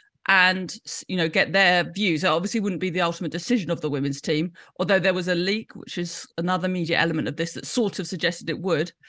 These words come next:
And that happened during the World Cup in Australia. And you had high-profile women's players, including the Manchester United women's captain, Katie Zelem, uh, Mary Earps, the England goalkeeper, who were suddenly facing a lot of online pressure from pe-,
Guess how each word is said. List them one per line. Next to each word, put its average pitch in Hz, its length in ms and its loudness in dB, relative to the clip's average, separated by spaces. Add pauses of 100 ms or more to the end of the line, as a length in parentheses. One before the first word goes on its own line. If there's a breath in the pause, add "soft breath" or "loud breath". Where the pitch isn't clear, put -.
(320 loud breath)
And 190 180 2
that - 160 2
happened 190 360 -2
during 190 200 -2
the 185 80 -4
World 185 300 -2
Cup 202 200 -10
in 185 100 -4
Australia. 170 800 0 (380 loud breath)
And 185 220 0
you 202 140 0
had 190 360 -2 (360 soft breath)
high-profile 220 720 2
women's 175 300 -4
players, 165 640 -2 (220)
including 185 300 0
the 185 60 -4
Manchester 208 380 -2
United 180 360 0
women's 180 300 -4
captain, 175 420 -4
Katie 165 320 -4
Zelem, 208 420 0 (380 loud breath)
uh, 147 280 2
Mary 180 300 4
Earps, 202 240 2
the 180 80 -4
England 170 240 -4
goalkeeper, 190 720 -2 (1080 loud breath)
who 240 140 4
were 208 80 2
suddenly 220 400 2
facing 202 360 -2
a 196 40 -4
lot 202 120 -2
of 180 80 -6
online 190 480 0
pressure 165 540 -2 (360 soft breath)
from 190 200 -2
pe-, - 180 -2